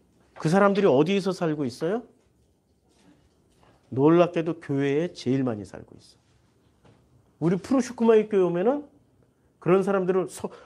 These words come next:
속에 막 얽히고 설키고 거짓말에 거짓말에 기레기들처럼 막 거짓 왜곡 조작해가지고 꽁꽁 싸매고 있는 이 많은 규칙들을 가지고, 규칙들 다 지켰던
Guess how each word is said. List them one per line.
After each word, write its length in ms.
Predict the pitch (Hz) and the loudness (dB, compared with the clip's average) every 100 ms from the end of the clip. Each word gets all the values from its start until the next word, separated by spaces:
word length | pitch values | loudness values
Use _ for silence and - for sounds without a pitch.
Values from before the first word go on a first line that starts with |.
| _ | _
속에 300 | - - 247 | 0 4 8
막 140 | 226 135 | 8 10
얽히고 340 | 175 - 226 | 8 6 -2
설키고 400 | 233 233 240 220 | 2 2 2 -4
거짓말에 420 | 202 156 185 208 196 | -2 -2 0 0 2
거짓말에 420 | 165 196 196 190 | 0 0 -2 -2
기레기들처럼 800 | 190 175 185 180 185 180 185 175 | -2 -2 0 -4 -6 -6 -4 -2
막 240 | 156 - _ _ _ _ | -2 -4 _ _ _ _
거짓 320 | - 165 190 | 2 4 4
왜곡 640 | 156 156 190 185 208 - - | 4 4 4 4 2 2 -8
조작해가지고 640 | - 160 190 190 165 180 175 - - | -2 2 2 4 4 4 2 -2 -2
꽁꽁 420 | 294 285 269 254 | 2 2 2 0
싸매고 460 | - 254 247 233 233 | 2 2 2 2 0
있는 340 | 226 254 254 - - - - - | 0 -2 -4 -12 -20 -20 -20 -10
이 380 | 175 226 254 254 | -4 0 -2 -2
많은 680 | 127 131 196 240 254 104 - - | -2 -2 2 4 4 2 -8 -10
규칙들을 760 | 180 - - _ 220 208 87 - _ | -10 -10 -18 _ -4 -4 -4 -8 _
가지고, 400 | - 156 - 220 | -6 -4 -2 -2
규칙들 600 | 240 - 175 - - 240 | -4 -6 -8 -8 -6 -6
다 140 | - 151 | -4 -6
지켰던 500 | - - 196 196 | -4 -4 0 0